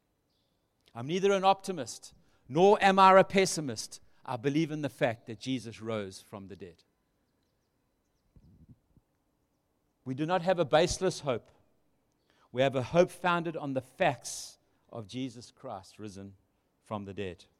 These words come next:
The second thing I want to talk to us about out of this text is that the resurrected Jesus teaches us.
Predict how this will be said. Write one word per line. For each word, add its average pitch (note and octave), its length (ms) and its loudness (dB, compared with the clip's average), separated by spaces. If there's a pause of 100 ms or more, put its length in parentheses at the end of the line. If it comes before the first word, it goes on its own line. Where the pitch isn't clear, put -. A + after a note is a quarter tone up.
(2250)
The C#3+ 100 -6
second A#3 380 2
thing F#3 160 2
I F3 40 4
want E3 180 4
to D#3 60 2
talk E3 280 -2
to D#3+ 100 2
us C3 160 0
about B2 460 0
out B2 140 -2
of A#2 100 -14
this A#2+ 160 -12
text - 480 -16 (1040)
is B2 160 -4
that C3+ 180 2
the C3+ 100 4
resurrected F#3+ 760 4
Jesus C#3+ 520 -14
teaches D3+ 420 -16
us. E2 160 -20